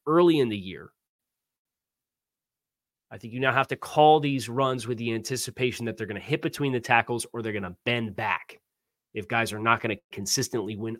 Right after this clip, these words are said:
up onto the second level and secure an adjacent gap in the horizontal run game, which would be my expectation if we're just being honest about the talent that's available on the field.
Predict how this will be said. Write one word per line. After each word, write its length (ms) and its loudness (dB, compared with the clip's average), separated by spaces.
up 180 -6
onto 280 -4
the 60 -6
second 360 -2
level 380 -6
and 120 -6
secure 1080 2
an 100 0
adjacent 560 8
gap 340 2
in 80 -2
the 80 0
horizontal 400 -4
run 160 -12
game, 180 -20
which 180 0
would 80 2
be 80 6
my 160 8
expectation 720 6
if 240 4
we're 140 4
just 260 6
being 320 8
honest 380 4
about 160 4
the 80 -10
talent 380 4
that's 160 -2
available 380 0
on 80 -4
the 60 -10
field. 220 -20